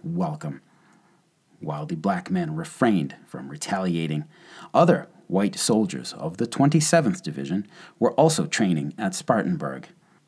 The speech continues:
The black men their unit had rejected had become fellow soldiers, and while blacks were told to not retaliate, the white New Yorkers had no such restrictions.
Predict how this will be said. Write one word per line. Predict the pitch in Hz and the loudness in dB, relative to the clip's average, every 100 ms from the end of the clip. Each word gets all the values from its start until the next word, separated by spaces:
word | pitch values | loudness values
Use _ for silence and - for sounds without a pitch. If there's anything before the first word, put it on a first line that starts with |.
| _ _ _ _ - _ _ - | _ _ _ _ -20 _ _ -6
The | |
black | 92 104 120 143 | 2 4 4 4
men | 135 123 104 | 4 6 6
their | 107 | 4
unit | 101 101 123 98 | 4 4 4 2
had | - 95 | 0 -2
rejected | 87 87 101 98 85 - _ | 0 0 0 -2 -6 -10 _
had | - 101 | -2 0
become | 90 110 - 123 117 113 _ _ | 0 2 6 6 4 0 _ _
fellow | - 104 95 101 | 2 4 4 0
soldiers, | - 147 117 87 69 - _ _ - - - _ _ - | 2 2 2 0 -6 -12 _ _ -20 -20 -20 _ _ -4
and | 87 | 2
while | 92 110 | 4 4
blacks | 107 151 135 - - - | 4 4 4 0 -8 -6
were | 160 | -6
told | 156 - 78 76 - | 0 2 2 -2 -10
to | - | -2
not | 92 92 92 | 2 2 0
retaliate, | 82 - 127 101 82 71 - _ _ _ _ _ | -6 -2 2 2 0 -4 -10 _ _ _ _ _
the | 87 | -2
white | 90 107 120 113 | 2 4 2 2
New | 120 | 4
Yorkers | 107 110 - 78 - - _ | 6 4 2 -4 -6 -14 _
had | - 85 | -8 -4
no | 85 98 98 | 2 4 2
such | - 82 - | 0 -6 -6
restrictions. | 78 - 85 76 76 65 - | -4 -4 -4 -6 -8 -12 -14